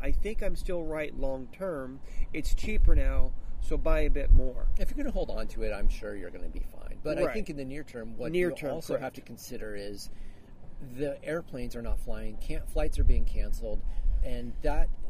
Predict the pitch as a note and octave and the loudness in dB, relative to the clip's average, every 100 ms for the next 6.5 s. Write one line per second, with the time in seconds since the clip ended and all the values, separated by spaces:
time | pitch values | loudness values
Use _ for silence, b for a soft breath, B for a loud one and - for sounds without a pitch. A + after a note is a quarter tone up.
0 | F#3 D#3 F3 F#3+ C#3 A#2+ B2 C#3 C#3+ C#3+ | -2 -2 -2 -2 -4 -6 -8 -10 -10 -10
1 | C#3 C#3 B2+ C#3+ A#2 G#2 A2+ G#2 G2 C3+ | -10 -10 -12 -14 -14 -16 -18 -16 -14 -10
2 | C#3+ C#3+ B2+ - C3 B2+ - A#2+ A#2+ A#2 | -6 -6 -8 -10 -12 -12 -12 -12 -14 -14
3 | - A#2+ G#2+ A#2 A2 A2+ A2+ A#2+ A#2+ A#2+ | -14 -14 -14 -14 -12 -12 -8 -8 -6 -4
4 | C3 A#2+ F3 - - B B - F3 F3+ | -2 -4 -4 -4 -4 B B -8 -8 -6
5 | B3+ B3+ D#3 F#3 F3 E3 D#3 D#3 D3 - | -6 -6 -6 -2 -2 -2 -4 -6 -8 -8
6 | C#3+ - C#3+ C3+ C3 | -6 -6 -4 -6 -4